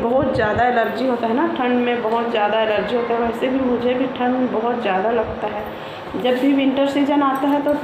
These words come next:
ठंडी बहुत लगती है मेरे को, तो इसलिए मैंने इसको, मतलब, इस साल का नहीं, मतलब, पिछले साल इसको मंगाई थी मैं। और इधर देख लीजिए, मेरा ये मिक्सी ख़राब हो गया है, और उधर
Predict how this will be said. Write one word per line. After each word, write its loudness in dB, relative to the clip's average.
ठंडी 0
बहुत -2
लगती -2
है 2
मेरे -2
को, -6
तो -2
इसलिए 0
मैंने 2
इसको, 0
मतलब, -2
इस -2
साल 0
का 0
नहीं, 2
मतलब, -2
पिछले 0
साल 0
इसको -2
मंगाई 2
थी -2
मैं। 0
और 0
इधर 2
देख 2
लीजिए, 2
मेरा 2
ये 2
मिक्सी 0
ख़राब 0
हो 2
गया 0
है, 0
और 4
उधर 2